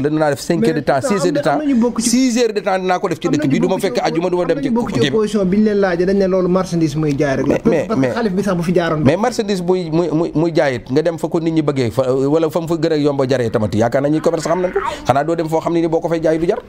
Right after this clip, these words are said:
Speaker 2: Mais itam
Speaker 1: Comme que nag ma, yor nga sa marchandise, Yàlla dogal na Touba soxla nañ ko, ñëw nga fi di koy jaay, jar na kay. Ñu ngi sant Yàlla ñun ñu ngi ko jaay, ñu jënd ko.
Speaker 2: Mais sëñ bi, seen dëkk bi,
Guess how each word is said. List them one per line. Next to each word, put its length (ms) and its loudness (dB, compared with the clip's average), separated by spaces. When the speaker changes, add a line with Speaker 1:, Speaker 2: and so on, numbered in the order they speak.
Speaker 2:
Mais 120 2
itam 140 0
Speaker 1:
Comme 160 2
que 80 -2
nag 220 -2
ma, 180 2
yor 200 2
nga 80 -2
sa 100 -4
marchandise, 380 0
Yàlla 160 0
dogal 180 0
na 80 -2
Touba 220 0
soxla 200 0
nañ 140 -2
ko, 60 -2
ñëw 120 0
nga 120 0
fi 80 -4
di 80 0
koy 160 0
jaay, 180 0
jar 160 -4
na 120 -6
kay. 180 -4
Ñu 80 0
ngi 100 0
sant 160 -4
Yàlla 220 -2
ñun 160 -2
ñu 80 -2
ngi 60 -4
ko 100 -2
jaay, 160 -2
ñu 80 -6
jënd 160 -2
ko. 100 -6
Speaker 2:
Mais 180 -2
sëñ 200 0
bi, 60 2
seen 240 0
dëkk 220 -4
bi, 180 0